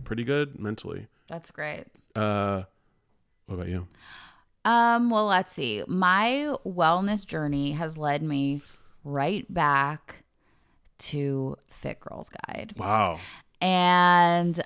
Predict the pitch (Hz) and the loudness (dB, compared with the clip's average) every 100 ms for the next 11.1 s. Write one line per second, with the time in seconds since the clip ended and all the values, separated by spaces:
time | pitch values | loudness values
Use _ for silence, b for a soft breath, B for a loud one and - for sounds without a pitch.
0 | - 180 240 302 339 349 330 - 269 247 | -2 2 6 6 4 2 0 -2 -6 -2
1 | 254 254 226 233 240 247 196 156 151 151 | 0 0 -2 -2 0 4 4 2 0 0
2 | 147 156 151 147 - 180 196 196 175 160 | 0 0 -2 -4 -2 0 0 0 0 0
3 | 151 151 151 147 147 143 139 - 160 160 | 0 -2 -4 -4 -4 -2 -4 -4 -6 -2
4 | 156 151 151 165 165 196 226 226 226 190 | -2 0 0 4 6 6 6 4 2 0
5 | - 185 175 170 165 151 151 - - - | 2 2 2 4 4 6 4 0 -8 -14
6 | - 277 269 311 - 220 175 156 170 147 | -6 2 4 2 2 4 6 4 2 -4
7 | 147 95 - 73 - 85 101 - B B | -2 -4 -6 -10 -10 -10 -12 -14 B B
8 | B B _ - 220 214 208 - _ _ | B B _ 2 6 6 6 2 _ _
9 | _ _ _ _ 202 214 214 214 214 220 | _ _ _ _ 0 2 4 2 4 6
10 | 156 160 190 180 180 151 147 139 123 117 | 8 8 6 8 6 8 8 8 6 2